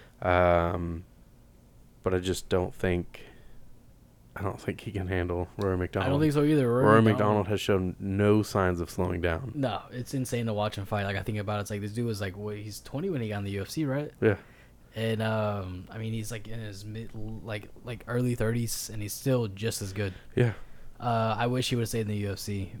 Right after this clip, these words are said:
Speaker 2: but, I mean, he
Speaker 1: Hey.
Speaker 2: was able to leave and make great money and still show he's, oh, at the top, you know?
Speaker 1: I think he's much happier outside of the U F C.
Speaker 2: I think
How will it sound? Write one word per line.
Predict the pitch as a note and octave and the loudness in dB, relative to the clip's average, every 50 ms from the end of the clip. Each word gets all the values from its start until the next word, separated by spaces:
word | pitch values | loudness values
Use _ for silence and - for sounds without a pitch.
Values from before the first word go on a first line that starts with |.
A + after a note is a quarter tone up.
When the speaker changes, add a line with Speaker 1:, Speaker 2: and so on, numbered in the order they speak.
| A#2+ A2 | -10 -8
Speaker 2:
but, | G#2+ G#2 G2 F#2+ G2+ - - - | -6 -4 -4 -4 -4 -6 -8 -8
I | A2+ G#2+ | -6 -4
mean, | G#2 G#2 G2+ G2+ G2+ G2 F#2 F2+ - - G2+ - - | -2 -2 -2 -2 -2 -2 -4 -6 -8 -12 -14 -6 -2
he | A2 | 0
Speaker 1:
Hey. | A2 G#2+ | 2 2
Speaker 2:
was | G#2 G2+ | 2 0
able | G#2+ G#2+ G2+ G#2 G2+ | -2 -4 -2 -4 -4
to | G2 | -4
leave | G2 G#2 G#2+ G#2+ G#2+ G2+ | -4 -4 -2 -4 -4 -4
and | G#2+ G2+ G2+ G2 | -2 -2 -2 -2
make | G2+ G#2 G#2 - | -4 -4 -6 -4
great | - G#2+ G#2 G2+ | -4 -2 -2 -2
money | G2+ G2+ G#2 G#2 G#2+ G#2 G2+ G#2 | -2 -2 -2 0 0 -2 -2 -2
and | G#2 G2+ G2+ G2+ G2 F#2+ | -2 -2 -2 -2 -4 -4
still | - - - - G#2+ | -6 -8 -4 -4 -4
show | G#2 - A2 G2 | -2 -2 -2 -2
he's, | G2 G#2 G2 G2 - - - - - - - - - | -2 -4 -4 -6 -6 -8 -10 -10 -12 -16 -16 -12 -8
oh, | G#2+ G#2+ G#2 G2+ G2 G#2 | -6 -4 -4 -2 -2 -2
at | G#2 - | -4 -4
the | - - | -6 -6
top, | - G2+ F#2 - - - - - | -4 -4 -4 -4 -6 -14 -12 -8
you | A#2+ A2 F#2+ | -4 -2 -2
know? | G2 G2 G2 - - - - - | 0 -2 -2 -4 -6 -12 -10 -4
Speaker 1:
I | A#2 | -2
think | A#2 A2 | -2 0
he's | - G#2 G2 F#2+ | 0 0 2 2
much | F#2 F2 - | 0 0 0
happier | - G2 F2 - - F#2 F2+ F2 | 0 0 0 0 0 2 4 4
outside | F2+ - - - G2 F#2 F2 | 4 2 2 0 0 2 2
of | F2 | 2
the | F2+ | 2
U | F2+ F2+ F2+ F2+ | 2 2 2 0
F | - | 0
C. | - - G2+ | 0 0 0
Speaker 2:
I | F#2+ | 2
think | F#2 F#2 | 2 0